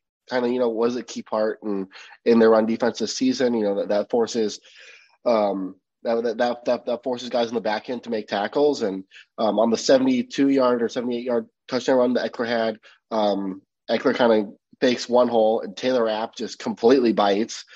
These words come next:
and, um, and Eckler hits, hits the hole on the opposite, opposite side, and with Rapp out of position, <laughs> there, there was just, there's absolutely nobody on the back end to, to, to stop him from, from going, going into the end zone. Um,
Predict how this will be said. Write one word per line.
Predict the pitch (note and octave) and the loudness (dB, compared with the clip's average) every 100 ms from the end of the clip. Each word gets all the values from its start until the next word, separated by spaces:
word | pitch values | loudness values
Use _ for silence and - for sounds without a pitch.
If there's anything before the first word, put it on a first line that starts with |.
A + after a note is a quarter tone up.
| - - | -20 -6
and, | A2+ A2 G#2+ G#2+ | 2 4 4 2
um, | G#2 G#2 G#2 G2+ - _ _ _ _ _ - | 2 2 0 -6 -12 _ _ _ _ _ -2
and | A#2+ A2 G#2 F#2+ _ _ _ _ _ _ B2 | 2 2 0 -6 _ _ _ _ _ _ -4
Eckler | A#2+ B2+ | -2 -2
hits, | A#2+ A#2+ | -2 -4
hits | C3+ A#2+ | -4 -2
the | B2 | 0
hole | B2 A#2+ | 4 6
on | A2+ | 6
the | |
opposite, | G#2+ G#2+ G2 - - | 2 0 -8 -8 -4
opposite | A2+ - A#2+ | -4 -4 -8
side, | B2+ A2 G#2 G2 | -4 -4 -4 -6
and | G2 G2 - - _ - | -10 -12 -20 -20 _ -4
with | B2 B2 | 0 4
Rapp | A2+ A2+ | 4 4
out | A#2 | 2
of | A2+ | 0
position, | A2+ A#2 - C3+ | -2 -2 0 0
<laughs> | |
there, | A#2 | 0
there | A2 A2+ | 0 -2
was | A2 | -4
just, | G#2 | -6
there's | A#2 G#2+ | -6 -4
absolutely | G#2+ A#2 - C3 A2+ | -2 -4 -4 -4 -2
nobody | A2 A2 G#2+ | -4 -4 -4
on | G#2 | -4
the | |
back | G#2 G2+ - | -4 -6 -6
end | G#2+ | -10
to, | G#2 F#2 _ | -10 -14 _
to, | G#2+ | -6
to | A2+ | -4
stop | - G#2+ G2 A2+ | 0 0 0 -2
him | G#2 | 0
from, | G#2 F#2+ E2+ _ _ B2+ G#2+ - _ _ _ | -2 -2 -10 _ _ -6 -6 -10 _ _ _
from | A#2 G#2+ F#2+ | -2 0 -4
going, | - A2 G2+ G2 | 2 4 2 2
going | A2+ G#2+ | 4 4
into | F#2 | 2
the | G2+ G2+ | 0 0
end | G2+ | 0
zone. | F#2+ F2+ - - - - - - | -4 -8 -14 -16 -18 -18 -6 2
Um, | A2 G2+ F#2+ F2 | 6 6 6 4